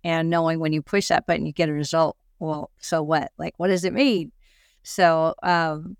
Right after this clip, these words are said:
I think that's, it's really interesting to hear through your, both of your perspectives as, um, practicing engineers, you know, and sort of how you've learned along your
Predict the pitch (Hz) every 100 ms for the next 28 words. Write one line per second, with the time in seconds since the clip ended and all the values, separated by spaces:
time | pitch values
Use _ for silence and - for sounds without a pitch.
0 | _ 185 175 165 151 151 - - - _
1 | 190 180 - 202 226 214 202 190 190 175
2 | 160 190 170 165 165 _ _ - 226 294
3 | 202 - 220 254 247 214 196 180 - 175
4 | - 170 160 165 - 180 165 165 160 -
5 | _ _ _ _ _ _ _ _ _ _
6 | - 170 160 156 - 214 202 - 202 196
7 | 175 160 170 175 175 160 165 185 170 165
8 | 156 165 165 156 156 _ - - 180 165
9 | 160 165 160 170 156 165 160 160 160 156
10 | 160 175